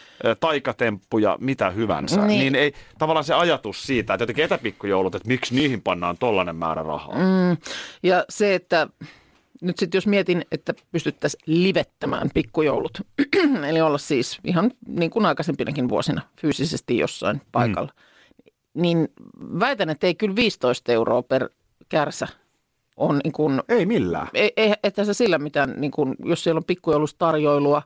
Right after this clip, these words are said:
Speaker 1: Ei millään
Speaker 2: mitä
Speaker 1: riitä.
Speaker 2: tahansa, niin ei nyt viideltätoista eurolla vielä, niin kuin, pötkitä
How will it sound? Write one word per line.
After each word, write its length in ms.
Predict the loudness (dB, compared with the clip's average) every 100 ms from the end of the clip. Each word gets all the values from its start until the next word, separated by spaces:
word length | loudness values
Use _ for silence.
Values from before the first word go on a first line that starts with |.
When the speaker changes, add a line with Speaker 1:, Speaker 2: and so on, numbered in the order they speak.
| _
Speaker 1:
Ei 180 | 2 4
millään 380 | 4 2 4 4
Speaker 2:
mitä 80 | 2
Speaker 1:
riitä. 180 | 2 0
Speaker 2:
tahansa, 260 | 0 0
niin 160 | 2 2
ei 60 |
nyt 140 | 0 0
viideltätoista 600 | 0 2 0 -4 -4 0
eurolla 320 | 2 4 2
vielä, 300 | 2 2 2 -2 -4
niin 160 | -4 -2
kuin, 180 | -4 -4 _ -20 -18 -16 -12 -4
pötkitä 340 | -2 0